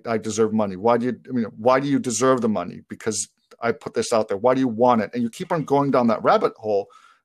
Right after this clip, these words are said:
Um, and they're, they're incredibly valuable questions to ask yourself, but it's funny how, like, a, a simple question of why,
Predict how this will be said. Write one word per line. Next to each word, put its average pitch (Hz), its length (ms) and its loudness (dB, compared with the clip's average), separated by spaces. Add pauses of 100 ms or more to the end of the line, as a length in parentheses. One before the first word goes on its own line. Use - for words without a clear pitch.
(120)
Um, 110 560 -2 (960)
and 143 200 -4
they're, 135 260 2
they're 135 180 2
incredibly 147 680 2 (120)
valuable 117 880 4
questions 120 560 -2
to - 140 -8
ask 127 320 -2
yourself, 87 520 -6 (280)
but 107 180 -4
it's 110 140 -4
funny 147 320 -2
how, 117 520 0
like, 113 220 -4
a, - 160 -12
a - 60 -6
simple - 340 -2
question 117 460 2
of 104 200 -4 (960)
why, 127 600 4